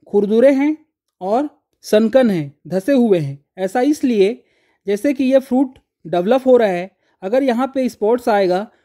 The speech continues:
तो यहाँ के टिश्यू डेवलप नहीं होते हैं, जिसके कारण से आसपास के टिश्यू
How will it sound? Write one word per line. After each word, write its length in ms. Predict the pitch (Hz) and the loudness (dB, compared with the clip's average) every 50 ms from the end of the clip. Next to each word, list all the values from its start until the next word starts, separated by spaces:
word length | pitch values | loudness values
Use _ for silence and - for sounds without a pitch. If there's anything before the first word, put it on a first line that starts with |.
| _ _ - | _ _ -6
तो 60 | 190 | -4
यहाँ 280 | 196 202 196 202 240 277 | -2 -2 0 -2 -2 -2
के 120 | 269 294 | -2 -4
टिश्यू 320 | 262 - 220 214 - 262 262 | -6 -6 -6 -6 -4 -4 -2
डेवलप 360 | 214 214 202 214 240 247 240 | 0 0 0 0 -2 -2 -2
नहीं 260 | 208 190 196 233 247 | -2 -2 0 2 2
होते 240 | 247 233 233 240 240 | 2 0 0 -2 -2
हैं, 260 | 220 226 254 269 - _ _ _ _ - | -2 -2 -4 -6 -10 _ _ _ _ -16
जिसके 300 | 170 196 190 - - 294 | -14 -14 -12 -8 -8 -6
कारण 280 | 285 - 262 254 240 226 | -2 -2 -2 -2 -2 -4
से 300 | 208 - 233 262 269 _ _ _ _ _ - | -2 -2 -2 -2 -2 _ _ _ _ _ -8
आसपास 480 | 175 208 269 277 - - 269 254 254 | -6 -6 -6 -6 -4 -4 -4 -4 -2
के 100 | - 262 | -4 -6
टिश्यू 520 | 247 - 233 214 - - 269 311 311 - | -6 -4 -6 -6 -4 -2 -2 -2 -2 -4